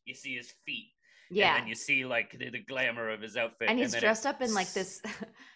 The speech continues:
Speaker 2: nouveau futuristic Washington, like, George Washington getup. It's
Speaker 1: <laughs>
Speaker 2: funny.
Speaker 1: Yeah, he's, uh, I guess he was, like, a freedom fighter, and he fought with Janet, and now he's, like, a part of
Speaker 2: A
Speaker 1: the
Speaker 2: rich man?
Speaker 1: you know, yeah.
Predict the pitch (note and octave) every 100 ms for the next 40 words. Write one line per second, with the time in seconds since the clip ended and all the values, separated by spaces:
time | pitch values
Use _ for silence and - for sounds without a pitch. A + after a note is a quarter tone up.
0 | _ F#3+ G3+ F#3 F3 F#3 F#3+ A3 G3+ F3+
1 | D#3+ - G3+ G3 D#3+ E3+ F#3 F3+ F#3+ F3+
2 | F3+ - D#3+ - E3+ E3+ F3 G#3 A#3+ G3
3 | A3 G#3 G3+ G3 G#3 G#3+ F3+ - D#3+ C3+
4 | F#3 D3+ A#2 C3+ C3+ C3 - - - -
5 | _ - C#3+ C#3 C3+ A2 B2+ C3+ C#3+ C#3
6 | B2 B2 A2+ G#2+ B2+ C#3 B2 C3 B2+ B2+
7 | B2+ B2 A2+ A2+ A#2 A2 A#2+ A2+ A2+ A2+
8 | A2+ G#2 G#2 G#2 G#2+ G#2+ F#2+ G2 F#2+ -
9 | - - A2+ F#2+ F#2+ F3+ F#3 F#3+ G#3+ A#3+
10 | A#3+ A#3 A#3 G#3 G3 F#3+ - E3 B2